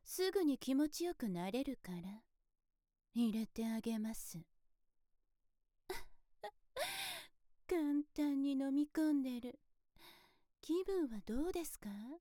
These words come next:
お尻に硬いものを突っ込まれてるんですよ。そのチンポ、アナル気持ちよくしてもらって、オナニーするの好きなんですね。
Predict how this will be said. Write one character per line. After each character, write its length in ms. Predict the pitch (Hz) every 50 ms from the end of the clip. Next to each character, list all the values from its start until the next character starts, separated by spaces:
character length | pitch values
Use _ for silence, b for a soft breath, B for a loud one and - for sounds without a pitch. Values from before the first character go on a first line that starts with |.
| B B B B B B B B B B B
お 100 | 226 233
尻 300 | 220 - 233 226 233 233
に 120 | 220 226 226
硬 380 | - 233 226 214 - 226 226
い 60 | 233
も 140 | 226 226 233
の 140 | 220 233 226
を 60 | 190
突 260 | - - - - -
っ 40 | - _
込 120 | - 269 262
ま 140 | 254 269 269
れ 120 | 269 247
て 140 | - 202 190
る 140 | 190 190 185
ん 60 | 175
で 100 | 170 170
す 200 | - - - 165
よ。 160 | 160 185 202 220 247 269 302 302 - _ _ _ _ _ _ _ _ _ _ B B B B B B B B B B B B B _ _ -
そ 260 | - - 208 208 208
の 160 | 208 208 214 - -
チ 300 | - - - 240 240 240
ン 60 | 233 214 _ _
ポ、 100 | - 180 175 170 - _ _ _ _ _ _ _ _ _ _ _ _ _ _ -
ア 180 | 196 220 262 294
ナ 140 | 320 311
ル 120 | 262 185 165
気 200 | - - - 226
持 160 | 226 247 277
ち 140 | 294 - -
よ 120 | 370 370 -
く 120 | - 269
し 80 | - -
て 100 | - 214
も 140 | 202 208
ら 120 | 202 208 208
っ 60 | - _ _ _
て、 180 | - 208 202 - b b b b b b b b b b _ -
オ 160 | 226 262 320
ナ 160 | 392 415 392
ニ 200 | 311 233 196 175
ー 40 | -
す 140 | - - 185
る 120 | 190 185
の 100 | 170 151
好 60 | - - - -
き 140 | - 285 302
な 180 | 311 302 277 233
ん 60 | 196
で 120 | 180 175
す 180 | - - - 160
ね。 260 | 160 165 175 190 -